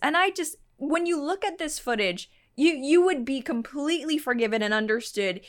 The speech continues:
if you were to assume it was somewhere like, I don't know, Mogadishu, right? 'Cause it, it just <laughs> doesn't look like a developed country where there is rule of law.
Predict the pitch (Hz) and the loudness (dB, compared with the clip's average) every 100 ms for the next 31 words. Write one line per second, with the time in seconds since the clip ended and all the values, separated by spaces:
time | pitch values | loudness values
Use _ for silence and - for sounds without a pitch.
0 | - 220 220 247 247 233 220 208 - 208 | -4 -2 -2 -2 2 2 2 -2 -2 -2
1 | 202 175 196 - 196 190 185 196 214 196 | -2 -2 -2 -2 0 4 2 4 2 2
2 | 196 220 214 180 202 202 180 156 175 190 | 2 4 4 2 -2 -2 -4 0 2 0
3 | - - - 277 330 285 330 294 - - | -4 -18 -8 -2 0 0 -2 -4 -4 -2
4 | 381 311 359 220 233 262 359 233 208 - | 0 2 2 2 2 2 2 0 0 -2
5 | 220 202 202 185 226 220 - 240 233 233 | -2 0 0 2 4 2 -2 -4 -4 -2
6 | 208 202 202 202 - 202 - - - 185 | -2 0 -2 -4 -4 -4 -4 -10 -16 -4
7 | 190 185 196 185 185 202 311 - | 2 4 4 4 2 2 2 0